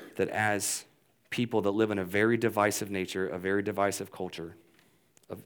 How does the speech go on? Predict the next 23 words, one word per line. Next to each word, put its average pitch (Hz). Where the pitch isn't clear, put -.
that, 92
where, 92
that 92
wants 104
to 117
divide 98
and 98
conquer, 104
not 95
just -
out 95
there, 104
but 90
in 90
here, 82
that 101
we 101
have 101
to 95
start 107
with 104
the 107
foundation 95